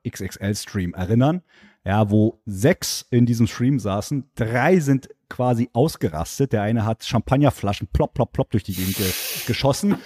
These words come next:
Und, äh, bei den anderen dreien musste der eine gemutet werden. Ja, aber der hat sich selber gemutet. Und die anderen, ähm, sind in ihrer Cappuccino, äh, Latte Macchiato-Decke quasi eingesunken. So, ähm,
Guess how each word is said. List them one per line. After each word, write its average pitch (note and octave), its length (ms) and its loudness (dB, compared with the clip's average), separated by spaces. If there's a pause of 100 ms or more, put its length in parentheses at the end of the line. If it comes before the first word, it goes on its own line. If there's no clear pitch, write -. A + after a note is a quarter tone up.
(280)
Und, C3+ 360 6
äh, C3 540 2
bei B2+ 140 6
den C3+ 100 6
anderen F3+ 300 6
dreien C3 240 6
musste D3 220 6
der C#3 80 4
eine D3+ 160 6
gemutet C3+ 480 4
werden. A#2 400 2
Ja, A2 80 2
aber A2+ 100 4
der A#2 80 4
hat B2+ 100 2
sich C3 120 0
selber D#3+ 200 4
gemutet. C3 520 2
Und C#3 100 -2
die C3+ 80 2
anderen, D3+ 420 4
ähm, C#3 300 2 (220)
sind C3+ 240 4
in C#3 40 6
ihrer C3 220 8
Cappuccino, D#3 720 4
äh, C3 100 6
Latte B2+ 220 2
Macchiato-Decke A#2+ 720 2
quasi B2 320 0
eingesunken. C3+ 540 6 (280)
So, C#3 300 4 (320)
ähm, F3 800 6